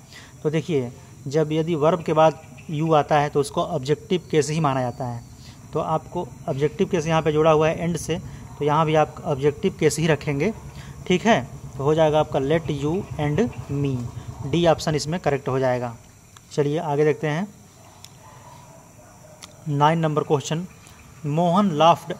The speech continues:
at you and। देखिए preposition के बाद भी आपका क्या आता है, Objective case भी आता है, और verb के बाद भी आपका objective case भी आता है। तो यहाँ पे verb भी आ गया है और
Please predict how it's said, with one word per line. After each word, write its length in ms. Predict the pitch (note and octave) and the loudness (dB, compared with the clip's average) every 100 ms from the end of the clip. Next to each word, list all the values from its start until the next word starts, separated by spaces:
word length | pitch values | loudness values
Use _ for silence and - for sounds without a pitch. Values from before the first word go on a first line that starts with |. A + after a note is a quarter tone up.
| - | 0
at 280 | E3+ F3 E3+ C#3+ | 2 2 0 -2
you 220 | D3+ F3+ - E3 | 0 -2 -2 -2
and। 320 | C#3+ B2 A#2 - - - - D3 | -2 -2 -6 -12 -20 -20 -12 -4
देखिए 340 | E3+ F#3+ C#3+ A2+ - - - - - - - | -2 0 0 -2 -10 -14 -14 -14 -14 -8 -2
preposition 580 | D#3+ E3+ D#3+ F3 G3+ G3 | -2 0 -2 2 2 4
के 120 | F#3 | 6
बाद 240 | F3+ F#3 | 6 6
भी 120 | E3+ | 6
आपका 260 | E3+ D3+ F3 | 4 4 2
क्या 180 | F#3+ F3+ | 2 2
आता 160 | F3 | 2
है, 60 | F#3 | 0
Objective 500 | F3+ C#3+ D#3 - F3+ F3+ | -2 0 0 0 -2 -2
case 180 | D3 | -2
भी 120 | D#3 D#3 | 0 0
आता 240 | D3 D#3+ | 2 0
है, 180 | D3+ G3 - - | -2 -4 -10 -4
और 120 | D#3+ C#3+ | 0 2
verb 260 | D#3 E3 | 2 2
के 140 | - D3+ | 0 2
बाद 180 | D3+ | 4
भी 120 | C#3 D3+ | 4 0
आपका 240 | D3 F#3+ | 0 -2
objective 480 | - D#3+ D3 - F#3 - | -4 0 0 0 -4 0
case 200 | C#3+ D#3 | 0 0
भी 120 | C#3+ | 0
आता 240 | C3 C#3+ | 0 0
है। 160 | C3 E3 - - - | -2 -2 -6 -6 -6
तो 140 | - | 0
यहाँ 140 | D#3 D3+ | 2 2
पे 100 | C#3+ | 4
verb 240 | D3+ F3+ | 4 4
भी 120 | E3 | 4
आ 100 | E3 E3+ | 4 6
गया 180 | E3+ | 4
है 60 | F3+ | 2
और 180 | E3+ | 2